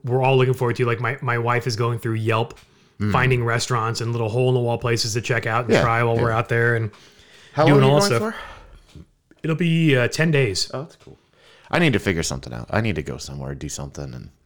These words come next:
Speaker 1: Yeah, well, you still got that Amtrak reward just burning a hole in your pocket.
Speaker 2: <laughs> Yeah,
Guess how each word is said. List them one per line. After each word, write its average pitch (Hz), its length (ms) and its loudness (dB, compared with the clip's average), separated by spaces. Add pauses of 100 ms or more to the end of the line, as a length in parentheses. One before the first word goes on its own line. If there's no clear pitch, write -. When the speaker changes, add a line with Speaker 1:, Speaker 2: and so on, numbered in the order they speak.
(380)
Speaker 1:
Yeah, 127 240 -2
well, 104 100 -6
you 98 140 -8
still 165 160 -6
got 190 140 -8
that 151 160 -10
Amtrak 135 520 -6
reward 101 560 -8 (160)
just 104 220 -8
burning 139 260 2
a 139 60 -2
hole 143 240 -2
in 139 40 0
your 110 100 -4
pocket. - 440 -6 (100)
Speaker 2:
<laughs> - 380 -4
Yeah, 65 280 -12